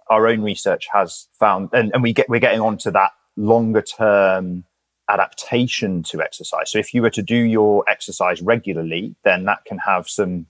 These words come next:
beneficial changes in our metabolism that means we can better control our blood sugar level. And some of our research has shown that that improvement is even greater if you do your exercise regularly in that fasted state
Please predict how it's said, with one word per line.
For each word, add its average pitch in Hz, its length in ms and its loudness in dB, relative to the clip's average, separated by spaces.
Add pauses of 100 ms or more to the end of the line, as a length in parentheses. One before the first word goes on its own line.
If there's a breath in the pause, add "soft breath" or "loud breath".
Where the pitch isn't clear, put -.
beneficial 95 460 -4
changes 101 640 -4
in 90 120 -4
our 87 140 0
metabolism 104 800 -4
that 95 180 0 (380)
means 90 200 -4
we 87 100 -6
can 87 200 -8
better 92 320 -2 (100)
control 92 560 -2
our 82 160 0
blood 87 240 -4
sugar - 220 -6
level. 82 400 -4 (800 soft breath)
And 98 360 0
some 110 200 0
of 98 100 0
our 101 140 4
research 98 540 -2
has 90 140 -8
shown 92 380 0
that 87 240 -2 (640)
that 95 240 2
improvement 98 840 -2
is 85 440 -6
even 120 380 0
greater 85 640 -2
if - 200 -14
you 98 80 -6
do 101 120 -4
your 92 320 0
exercise 87 800 -4 (200)
regularly 85 800 -4
in 82 140 -14
that 80 220 -6
fasted 87 560 -4
state 80 340 -6